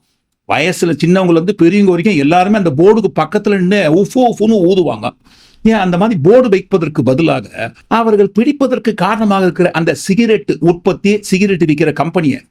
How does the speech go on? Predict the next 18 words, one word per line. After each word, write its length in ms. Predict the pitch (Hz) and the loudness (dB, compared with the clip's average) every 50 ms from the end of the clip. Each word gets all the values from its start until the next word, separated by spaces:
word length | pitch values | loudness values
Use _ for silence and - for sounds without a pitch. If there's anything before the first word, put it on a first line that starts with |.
| _ _ _ - - | _ _ _ -6 -4
தடை 160 | 175 196 240 | -2 -2 0
பண்ண 160 | 226 226 196 170 | 0 0 -2 0
வேண்டியதுதானே? 420 | 143 123 113 104 98 98 101 117 151 165 131 - - | 0 -2 -2 -4 -8 -6 -4 -4 -4 -4 -6 -6 -2
ஏன் 200 | 175 196 226 214 | 0 0 0 0
சிகரெட் 540 | 220 - 196 196 196 226 220 226 214 170 202 - | -2 -2 -2 0 0 2 2 2 2 2 0 -2
தயாரிக்கிற 480 | - 185 180 180 180 180 151 160 175 165 - _ - - | 0 0 2 2 0 0 0 -2 -2 -2 -2 _ -6 -4
கம்பெனிகளை 440 | 147 165 175 185 208 202 180 175 175 | -4 -4 0 0 0 2 2 2 0
ஒட்டுமொத்தமா 480 | 165 160 151 190 175 170 - 196 185 185 | 0 0 -2 0 -2 0 0 0 0 2
இழுத்து 300 | 175 160 175 180 - 208 175 | 2 2 0 0 0 0 0
மூடி 320 | 151 151 160 156 143 127 95 85 95 113 135 170 | 2 2 2 2 2 0 -2 -2 -4 -2 -2 2
நமது 280 | 196 214 220 220 208 208 | 2 2 2 2 0 0
நாட்டுக்குள்ள, 520 | 202 190 202 202 - 202 - - 170 156 - - | 0 0 -2 -2 -2 -4 -2 0 -2 -2 -2 -2
இந்தியாவுக்குள்ள 640 | 131 139 170 175 196 196 185 170 143 165 156 151 | -2 -2 0 2 2 2 2 0 0 -2 -2 -2
சிகரெட் 420 | 151 156 156 170 165 185 185 147 - - - - - _ - | -2 -2 -2 -2 0 0 0 -2 -4 -12 -16 -18 -20 _ -2
விற்பனைக்கு 520 | 143 160 170 165 - 180 165 143 - 123 - - _ _ _ _ _ - | 0 0 0 0 0 -2 -2 -2 -4 -6 -8 -8 _ _ _ _ _ -2
தடை 180 | 156 160 185 | -2 0 0
விதிக்காம 380 | 175 170 156 156 - 170 160 160 | -2 -2 -4 -2 -2 -2 -2 0
இருக்கிறாங்க? 400 | 156 147 156 151 147 147 143 147 | -2 -2 0 0 2 2 2 2